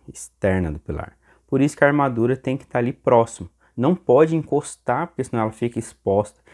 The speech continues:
e entra em processo de corrosão muito rápido. Mas também não pode ficar tão dentro do pilar que ela não vai ter efetividade nenhuma. Por isso que os espaçadores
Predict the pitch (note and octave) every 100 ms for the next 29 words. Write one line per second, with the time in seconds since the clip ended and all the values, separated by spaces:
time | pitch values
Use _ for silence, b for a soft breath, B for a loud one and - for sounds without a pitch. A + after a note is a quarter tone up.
0 | b - G#2+ A2 G#2+ G2+ G#2 - G#2+ G2
1 | - - - G#2 G2+ G2 F#2+ G#2 G#2 G#2+
2 | G#2 G#2+ C4 G#3+ C4 _ _ _ _ _
3 | _ _ _ _ _ A#2 C#3 E3 C#3 C3+
4 | C#3 - - C3 C3 - C3+ - _ _
5 | C3 C3 D#3+ A#2+ A#2+ B2+ B2 B2 A#2+ G#2
6 | G2+ A2+ A#2 A2+ A2+ A2+ A2+ A2+ A#2 -
7 | A2 G#2+ G#2 G2+ G2+ C3+ A2 F2+ C#2+ b
8 | b b _ - F3 E3 F3 - D3+ D#3+
9 | D#3+ - C#3+ - A#2+ F#2+ G2 B2 A2